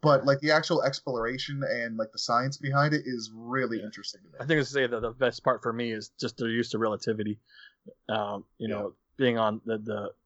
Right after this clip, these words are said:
Speaker 2: you know, the event horizon of the black hole, and the closer you get to whatever it is, the time's gonna speed up for you, but whoever's far away, you know,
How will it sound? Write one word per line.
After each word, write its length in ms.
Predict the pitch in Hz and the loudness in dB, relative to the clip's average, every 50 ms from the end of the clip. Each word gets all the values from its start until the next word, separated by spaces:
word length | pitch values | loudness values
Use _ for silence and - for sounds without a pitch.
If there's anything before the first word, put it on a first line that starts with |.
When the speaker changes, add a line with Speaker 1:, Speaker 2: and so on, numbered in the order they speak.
| _ | _
Speaker 2:
you 100 | - 117 | -8 -6
know, 220 | 107 104 101 107 107 - | -6 -6 -6 -6 -2 0
the 100 | 123 117 | 2 4
event 240 | 120 139 131 113 | 4 4 2 4
horizon 420 | 123 120 117 113 110 113 107 110 110 | 4 4 6 6 6 4 4 2 0
of 80 | 110 | 0
the 80 | 110 107 | 2 2
black 220 | 117 110 104 101 | 4 4 2 4
hole, 200 | - - 113 104 | 4 4 4 4
and 80 | 107 107 | 4 2
the 60 | 104 | 0
closer 340 | - - 120 107 - - 117 | 4 4 4 4 4 0 -4
you 120 | 110 107 | -4 0
get 240 | 107 113 110 - - - | 2 2 0 0 0 -6
to 100 | - 117 | -6 -4
whatever 360 | 110 107 104 104 104 107 104 | -2 -2 -2 -2 0 -2 -2
it 80 | 101 | 0
is, 200 | 107 104 101 107 123 | 0 -2 -2 -4 -6
the 120 | 117 107 _ _ _ - - - - - | -10 -12 _ _ _ -20 -20 -20 -10 -2
time's 240 | - 156 151 147 131 | 0 2 2 2 2
gonna 140 | 147 143 127 | 4 2 2
speed 240 | - - 147 139 143 | 2 2 2 4 4
up 120 | 123 - | 4 2
for 60 | - 123 | 0 0
you, 200 | 120 147 147 127 | 4 4 6 6
but 80 | 123 110 | 6 6
whoever's 300 | 110 127 120 113 113 104 - | 6 6 4 4 2 0 0
far 260 | - 135 120 113 110 | 2 2 4 4 4
away, 280 | 107 117 120 113 107 107 | 6 6 4 4 4 0
you 100 | 110 110 | -6 -6
know, 180 | 110 107 107 | -6 -8 -8